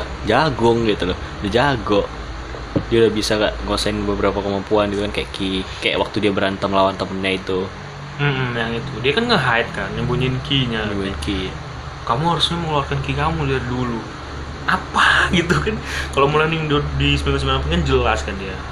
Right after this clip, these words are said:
Speaker 2: Rise up kekuatannya tuh bertahap gitu kan, mulai dari kayak dia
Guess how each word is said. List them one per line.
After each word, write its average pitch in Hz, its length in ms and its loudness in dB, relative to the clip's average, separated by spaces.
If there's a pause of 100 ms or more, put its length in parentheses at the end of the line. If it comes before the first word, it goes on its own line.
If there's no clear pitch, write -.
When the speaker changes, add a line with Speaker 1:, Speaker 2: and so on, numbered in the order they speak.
(180)
Speaker 2:
Rise 123 300 2
up 131 160 0
kekuatannya 156 540 0
tuh 226 140 -2 (380)
bertahap 147 680 2
gitu 123 180 -4
kan, 123 140 -2
mulai 120 220 -4
dari 117 160 -4
kayak 117 220 -2 (480)
dia 120 380 4